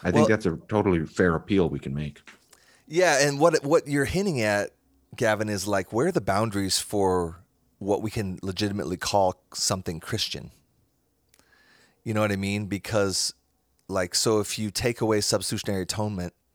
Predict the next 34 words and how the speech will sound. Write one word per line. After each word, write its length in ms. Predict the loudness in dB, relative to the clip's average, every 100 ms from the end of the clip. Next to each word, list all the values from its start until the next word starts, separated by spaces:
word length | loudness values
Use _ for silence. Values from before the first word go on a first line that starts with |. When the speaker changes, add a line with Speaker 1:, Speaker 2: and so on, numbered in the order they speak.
| _ _ _ _ _ _ _
Speaker 2:
are 80 | -4
we 100 | -2
still 240 | -2 -2
talking 460 | -2 -4 -4 -4 -2
about 220 | 0 0
Christianity? 720 | -2 -4 -4 -4 -4 -6 -8 -16 _
If 180 | -8 -6
we 120 | -4
t-, 160 | -4 -6
if 180 | -8 -8
we, 100 | -10 _ -12
if 100 | -8
we 80 | -6
talk 320 | 0 0 0
about 260 | 0 0
a 60 | 0
different 300 | -4 -8 -4
sexual 400 | -4 -4 -2 -2
ethic, 480 | -2 -6 -10 -12 _ _ _ _ _ -8
are 100 | -6
we 60 |
still 200 | -2 -2
talking 300 | 0 -2 -2
about 140 | -4 -2
Christianity? 760 | -4 -6 -6 -6 -6 -8 -8 _ _ _ _ _ _ _ -8
Um, 360 | -6 -6 -6
if 140 | -8 -8
you 60 |
take 260 | -4 -4 0
away 520 | 0 2 2 0 -4 _ _ _ _ _ -10
the 140 | -8
personhood 520 | -4 -4 -4 -4 -4
of 120 | -4
Jesus, 640 | -6 -8 -6 -4 -4 -6